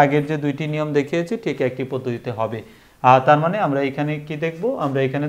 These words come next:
দেখব যে one by two রয়েছে কিনা। One by two রয়েছে এবং কি root over five minus root three, অর্থাৎ ফাইভ সামনে যাবে, ওই, এই root over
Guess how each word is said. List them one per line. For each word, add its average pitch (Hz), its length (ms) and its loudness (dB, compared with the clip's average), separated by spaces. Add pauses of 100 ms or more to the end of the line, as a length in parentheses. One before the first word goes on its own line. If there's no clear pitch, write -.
দেখব 147 160 -6 (120)
যে 185 60 0 (180)
one 143 180 4
by 165 180 4
two 156 200 -2
রয়েছে 127 320 0
কিনা। 113 200 -2 (600)
One 135 160 4
by 151 180 4
two 156 200 -2
রয়েছে 156 300 0 (220)
এবং 131 140 2 (120)
কি 175 120 0 (500)
root 135 180 -2
over 151 160 2 (140)
five 143 220 4 (180)
minus 143 300 0 (120)
root 123 140 -2 (100)
three, 110 220 -8 (360)
অর্থাৎ 147 200 0 (100)
ফাইভ 135 140 4 (120)
সামনে 143 220 -2 (180)
যাবে, 165 180 0 (160)
ওই, 135 80 2 (340)
এই 123 80 4 (340)
root 135 180 0
over 151 140 4